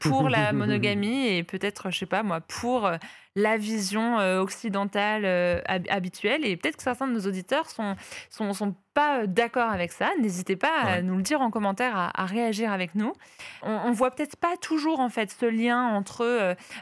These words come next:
Speaker 1: euh, euh, peut-être une certaine foi, une certaine pratique de foi, la, la religion, et puis, euh, le mariage,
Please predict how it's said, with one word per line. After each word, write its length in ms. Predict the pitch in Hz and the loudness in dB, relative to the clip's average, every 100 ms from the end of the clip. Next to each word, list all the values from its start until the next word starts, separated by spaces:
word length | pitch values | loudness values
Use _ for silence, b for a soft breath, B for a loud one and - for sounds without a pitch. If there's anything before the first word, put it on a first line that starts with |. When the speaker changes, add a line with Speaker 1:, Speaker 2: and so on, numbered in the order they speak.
| - | 0
Speaker 1:
euh, 360 | 185 180 175 - | 2 4 2 2
euh, 140 | 180 | -4
peut-être 460 | 170 190 214 220 220 | -4 -4 -2 -2 -4
une 60 | 214 | -4
certaine 300 | 196 196 185 | -2 -2 -2
foi, 600 | - - 202 202 214 214 | -4 0 2 4 2 0
une 80 | 196 | -2
certaine 320 | 190 190 185 | -4 -4 -4
pratique 540 | - - 247 - 233 | -4 -2 -2 -2 -4
de 140 | 190 214 | 0 -2
foi, 520 | - 196 196 202 202 | 0 0 2 2 2
la, 180 | 190 170 B 226 | 0 -2 B -2
la 160 | 214 226 | 2 2
religion, 680 | 226 247 233 214 208 220 240 B 208 | 4 2 2 0 0 0 -2 B -4
et 100 | - | -2
puis, 380 | 208 - 254 277 | -2 -2 2 2
euh, 120 | 202 180 254 | 2 0 -4
le 180 | 220 247 | 2 4
mariage, 800 | 240 226 208 196 196 214 214 202 | 4 0 0 0 2 2 0 -2